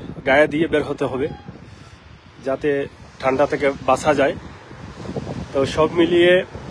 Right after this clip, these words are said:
আজকের ভিডিওটা আমি আপনাদেরকে দেখাচ্ছি যে দেখেন প্রত্যেকটা গাড়ির উপরে কিভাবে, আহ, স্নো পড়েছে এবং গাড়িগুলো একদম কালো হোক আর যাই হোক না কেন, সব সাদা হয়ে গেছে।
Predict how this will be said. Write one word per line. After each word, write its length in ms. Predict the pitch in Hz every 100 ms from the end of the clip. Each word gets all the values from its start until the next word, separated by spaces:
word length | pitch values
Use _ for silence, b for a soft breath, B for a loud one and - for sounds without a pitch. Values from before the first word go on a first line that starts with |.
| -
আজকের 320 | 147 - 160
ভিডিওটা 460 | 151 151 180 175 147
আমি 260 | 143 165 -
আপনাদেরকে 440 | 131 143 139 147
দেখাচ্ছি 420 | 139 135 147 - 160
যে 120 | 135
দেখেন 320 | 139 175 170 -
প্রত্যেকটা 400 | 165 - 180 180
গাড়ির 280 | 147 147 160
উপরে 260 | 147 151 151
কিভাবে, 420 | 147 143 147 139 - - - - - -
আহ, 120 | 139
স্নো 300 | 131 - 143 147
পড়েছে 380 | 147 135 175 202 - - - - - - - - - - - -
এবং 380 | 139 127 135 135
গাড়িগুলো 380 | 127 135 135 135
একদম 340 | 123 135 131 131 - - - -
কালো 260 | 139 139
হোক 260 | 127 143 139
আর 80 | 127
যাই 220 | 131 151
হোক 200 | 151 147
না 60 | 135
কেন, 140 | 135
সব 200 | 117 131
সাদা 280 | - 127 127
হয়ে 180 | 123 120
গেছে। 300 | 113 -